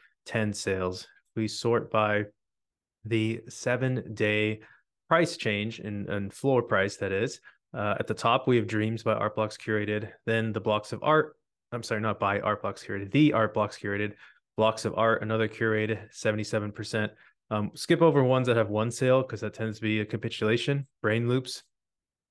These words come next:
A I Art, up forty-three percent for the week. Jared,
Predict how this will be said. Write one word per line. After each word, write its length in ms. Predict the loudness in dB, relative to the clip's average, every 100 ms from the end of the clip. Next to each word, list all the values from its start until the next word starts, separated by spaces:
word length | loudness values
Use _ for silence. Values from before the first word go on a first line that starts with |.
| -4
A 140 | 0 4
I 100 | 4
Art, 340 | 4 4 0 _ _ _ _ _ -2
up 220 | -2 -4 -18
forty-three 800 | -4 0 0 0 -4 -4 -4 -4
percent 500 | -8 -6 -2 -2 -4 -18 _
for 420 | -2 2 2 -2 -8
the 60 | -6
week. 360 | -6 -6 -12 _ _ _
Jared, 380 | 2 2 2